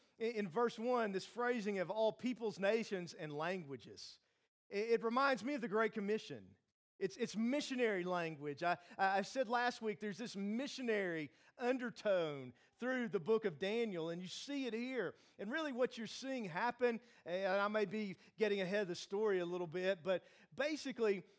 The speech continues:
uh, Nebuchadnezzar is converted, but what you're seeing him expressing here is that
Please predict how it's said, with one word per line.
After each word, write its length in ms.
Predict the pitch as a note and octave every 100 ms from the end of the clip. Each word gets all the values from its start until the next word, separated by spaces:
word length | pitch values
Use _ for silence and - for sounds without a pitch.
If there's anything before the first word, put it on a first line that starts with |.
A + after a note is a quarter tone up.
| -
uh, 140 | F3 F3
Nebuchadnezzar 680 | G#3+ A3+ G3+ G#3+ A#3+ F#3
is 100 | E3+
converted, 760 | - D#3+ A#2 A3 B3+ F3 D3 F3 _ _ _ -
but 100 | G#3
what 200 | C4 C4
you're 100 | A#3
seeing 320 | - C#4+ C#4
him 160 | C4
expressing 600 | A3+ - G3+ A#3+ A3+ A3 F3
here 400 | G#3 A#3+ A#3+ A3+ - -
is 220 | G3 D3+
that 240 | G#3 G3